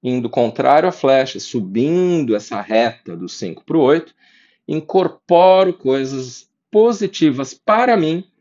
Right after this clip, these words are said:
desse outro ponto, que é tão diferente do meu, e em alguns sentidos até oposto ao meu,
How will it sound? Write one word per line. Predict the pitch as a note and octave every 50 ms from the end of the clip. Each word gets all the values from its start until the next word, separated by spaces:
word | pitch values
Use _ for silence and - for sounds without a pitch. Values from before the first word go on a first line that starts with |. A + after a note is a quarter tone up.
| _ _ _ _ _ _
desse | A2+ A#2+ C#3 D3+ D3+ D3+ - - - C#3+
outro | B2 B2+ C3 C3 - -
ponto, | - _ B2 A#2 A2+ A2+ A2+ A#2 A2+ -
que | _ C#3
é | C#3
tão | - _ _ B3+ B3+ B3+ B3 A#3
diferente | F#3 F#3 F3 - - C3+ B2 B2 A#2 A2+ - -
do | B2+ E3
meu, | D#3+ A2+ G#2+ A#2 A#2+ C3 B2+ _ _ _ _ _ _ _
e | B2 B2
em | B2 B2
alguns | B2 A#2+ A#2 C3+ D3 C#3+
sentidos | - - C3 A#2 A2+ - - C#3+ C3 B2+ A#2+ G#2+ G2+
até | A#2+ G#2+ - - - C#3 C#3+ D3 D3+ D3 - _ _ _
oposto | - F#3 F#3+ - - G#3 A#3 B3+ A#3+ - - - - - -
ao | F#2+ F#2+ F#2
meu, | F#2 F#2 F#2 F#2 B2 -